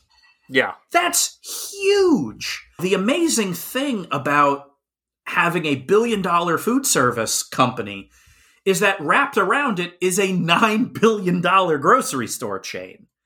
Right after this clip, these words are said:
Speaker 2: That's, that's really amazing. That number, you know, I was generally aware of it, but just to, to hear that, to hear that Wegmans, as part of its empire, does a billion dollars worth of food service is absolutely awesome.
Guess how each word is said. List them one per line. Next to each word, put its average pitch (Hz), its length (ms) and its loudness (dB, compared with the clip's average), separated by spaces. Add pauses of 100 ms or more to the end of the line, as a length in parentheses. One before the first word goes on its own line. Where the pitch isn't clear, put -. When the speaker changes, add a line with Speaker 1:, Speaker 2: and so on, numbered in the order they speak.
Speaker 2:
That's, - 320 0
that's 190 280 2
really 254 280 -2
amazing. 175 560 2
That 214 220 2
number, 180 560 2
you 185 80 -4
know, 151 100 2
I 156 100 4
was 151 280 -4 (180)
generally 185 560 2
aware 131 380 6
of 202 100 0
it, 240 200 0
but 143 200 2
just 220 280 -2
to, 160 240 -2
to - 100 -10
hear 247 500 0
that, 95 340 -6 (300)
to 170 80 -2
hear 233 220 -2
that 208 200 2
Wegmans, 170 600 0 (100)
as 147 200 2
part 185 320 2
of 185 80 0
its 180 200 0
empire, 131 640 2 (240)
does 151 180 4
a 139 220 -2 (100)
billion 180 440 -2
dollars 165 500 2
worth 123 180 -2
of 110 140 -6
food 143 240 2
service 107 380 -4
is 110 160 -10
absolutely 160 480 0
awesome. 139 400 0